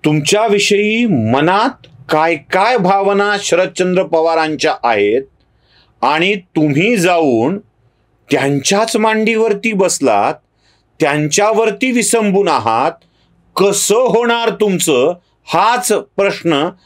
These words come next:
माझ्या मनाला पडतोय, महाराष्ट्राच्या मनाला पडतोय. आता मी बोललेलं वाक्य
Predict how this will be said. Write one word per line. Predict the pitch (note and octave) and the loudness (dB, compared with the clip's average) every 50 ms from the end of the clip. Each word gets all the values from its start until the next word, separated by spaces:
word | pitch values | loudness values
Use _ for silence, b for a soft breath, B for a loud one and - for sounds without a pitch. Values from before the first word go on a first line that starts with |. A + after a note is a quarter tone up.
| b b - | b b -6
माझ्या | G#2+ A2+ B2+ D3+ E3+ F#3 F#3 F3 - - F#3 G#3+ A3 | -2 0 2 2 2 2 0 -2 -2 -2 -2 -2 0
मनाला | G#3+ G#3 G#3 G3+ G3+ G3 G3 G3 | 0 0 0 0 0 0 0 0
पडतोय, | F#3 - D#3+ D3+ C#3+ A#2 - C3 B2 C#3 D#3+ E3 _ _ _ _ - | 0 -2 -2 -2 -2 -2 0 0 0 0 0 -2 _ _ _ _ -6
महाराष्ट्राच्या | A#2+ A#2+ - D3+ C#3+ C3+ D3+ D#3 D#3+ D3+ C#3 - - C3 C3 B2 A#2+ - D3+ D#3+ F3+ | -2 0 0 2 2 2 2 2 2 0 -2 -2 -2 0 0 0 2 0 0 0 0
मनाला | E3+ D3+ C#3 C3 B2 A#2+ C3+ C#3+ | 0 0 0 0 0 2 2 0
पडतोय. | - D3 D3 A2 F#2+ - F#2 E2+ - - _ _ B B B B B B B B _ _ _ _ _ _ _ _ _ _ - | 0 0 -2 -4 -2 -4 -4 -4 -4 -6 _ _ B B B B B B B B _ _ _ _ _ _ _ _ _ _ -4
आता | A#2+ C3+ - D#3 | -4 -2 0 0
मी | D#3 D3 C#3+ D#3+ F#3 G3 | 0 0 0 0 0 0
बोललेलं | F3 D#3 D3+ D3+ C#3+ C3+ C3+ C#3 C3+ C3 C3 C#3 C#3 C#3+ | 0 0 0 0 2 2 2 2 2 2 0 0 2 0
वाक्य | C#3 C3 C#3 C#3 C3+ - - - C3 A#2+ A#2 A#2+ | 0 2 0 0 -2 -4 -4 -2 0 0 0 0